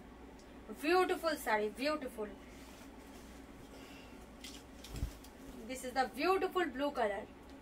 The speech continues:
देखिए इसका looks देखिए, Nice, nice। Price is only for just beautiful साड़ी। Price जा रहा है टू सिक्स नाइन नाइन, गज्जे special, गज्जे special जा रहा है। इसके बाद अभी भी हमारा बाकी है क्या,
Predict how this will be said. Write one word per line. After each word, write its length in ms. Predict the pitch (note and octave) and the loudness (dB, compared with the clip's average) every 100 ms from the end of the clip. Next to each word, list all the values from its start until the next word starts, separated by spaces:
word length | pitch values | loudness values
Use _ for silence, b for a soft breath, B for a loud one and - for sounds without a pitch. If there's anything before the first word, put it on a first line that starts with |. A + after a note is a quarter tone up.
| - - - | -14 -14 -6
देखिए 380 | G#3+ G#3+ - B3 | 2 2 2 -2
इसका 340 | A3 - G#3+ F#3 | -2 -2 -2 -2
looks 400 | A3+ C#4+ G4 - | 0 6 4 4
देखिए, 380 | A#3+ G#3+ - G#3 - - - - - - - - - - A#3+ | 2 2 0 -10 -10 -16 -16 -16 -16 -16 -14 -16 -16 -10 6
Nice, 540 | C4 D4+ F#4+ F4 - | 10 12 12 10 6
nice। 420 | B3+ C4 C#4+ A3 - - - B B - | 8 10 10 4 -4 -8 -10 B B 10
Price 280 | D4+ F4 G4 | 12 12 12
is 80 | F4 | 12
only 340 | F4 E4 E4+ F#4 | 12 12 8 12
for 100 | F4+ C#4 | 12 12
just 360 | F4 G#4+ - - - G3 | 12 12 10 -4 -10 0
beautiful 440 | D#4 F4+ F4+ F4+ F4+ | 4 4 2 0 8
साड़ी। 320 | E4 D#4 F#4+ | 10 10 10
Price 340 | D4 D4 C#4+ | 12 12 12
जा 140 | D#4 D4+ | 12 12
रहा 180 | D4+ | 12
है 220 | E4 F#4+ - B B B | 12 10 4 B B B
टू 160 | F#4 G4 | 6 6
सिक्स 300 | G4+ - E4 | 4 2 8
नाइन 280 | D#4+ E4 D4+ | 10 10 8
नाइन, 280 | B3+ G#3+ | 6 4
गज्जे 440 | A3+ C#4 - G4+ G4+ | 4 4 6 6 6
special, 540 | - F4 E4+ D#4+ B3 | 6 4 6 8 6
गज्जे 400 | A3 C4+ - E4+ E4 | 8 6 6 0 0
special 340 | E4+ E4+ E4+ | 0 4 10
जा 120 | D4+ | 12
रहा 100 | D4+ | 12
है। 60 | C#4 | 10
इसके 220 | - E4 | 6 8
बाद 280 | D4 D#4 C#4+ | 12 12 12
अभी 160 | C#4 | 8
भी 140 | C#4+ E4 | 6 6
हमारा 440 | D4+ D4 D#4 A4 B B B | 8 10 10 8 B B B
बाकी 380 | C4+ C#4 D4 E4+ | 12 12 12 6
है 100 | F4 | 6
क्या, 440 | - D#4+ D#4 A#3 | 10 12 12 10